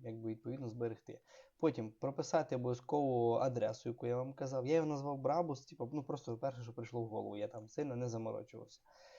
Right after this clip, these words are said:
Контактна особа. Це не обов'язково, його можна вписувати, можна не вписувати. Це, якби, не являється обов'язковою складовою. Далі, номер телефону, який я, відповідно, купив спеціально для того, щоб зареєструвати,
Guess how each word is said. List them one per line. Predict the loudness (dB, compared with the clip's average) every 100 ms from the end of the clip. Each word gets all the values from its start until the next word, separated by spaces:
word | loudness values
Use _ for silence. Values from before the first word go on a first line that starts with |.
| -20 -2
Контактна | 2 4 4 6 8 10 10 8
особа. | 6 2 0 2 2 2 -2 0
Це | 4
не | 6
обов'язково, | 8 6 4 4 6 6
його | 4 2
можна | 4 4 2
вписувати, | -2 -2 -2 0 0 0
можна | -4 0 0
не | 0
вписувати. | -4 -6 -4 -8 -8 -10
Це, | -8 -6
якби, | -4 -4
не | -2 -2
являється | -2 -4 -6 -8
обов'язковою | -10 -10 -8 -8 -6
складовою. | -8 -6 -8 -10 -14 -20 -20 _ 0
Далі, | 2 2 2
номер | 2 2
телефону, | 4 2 2 -2 -2 -2
який | -6 -4 -2
я, | -2
відповідно, | -2 -2 -2 -2
купив | -6 -4 -4
спеціально | -4 -4 -2 -2
для | -4 -2
того, | -4
щоб | -4 -6 -2
зареєструвати, | -2 -4 -2 2 2 0 -4